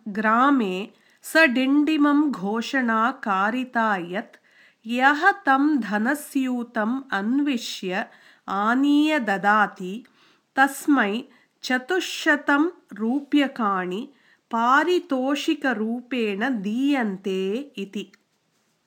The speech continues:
संयोगेन काचित् वृद्धा तं धनस्यूतं प्राप्तवती आसीत्।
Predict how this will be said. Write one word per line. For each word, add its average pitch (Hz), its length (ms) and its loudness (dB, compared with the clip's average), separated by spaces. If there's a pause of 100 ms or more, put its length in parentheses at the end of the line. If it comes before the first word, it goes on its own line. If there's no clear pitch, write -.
(320)
संयोगेन 277 1120 -2
काचित् 285 800 -4
वृद्धा 202 840 -4 (360)
तं 302 340 2
धनस्यूतं 233 1120 -2
प्राप्तवती 220 1200 -4
आसीत्। 180 640 -8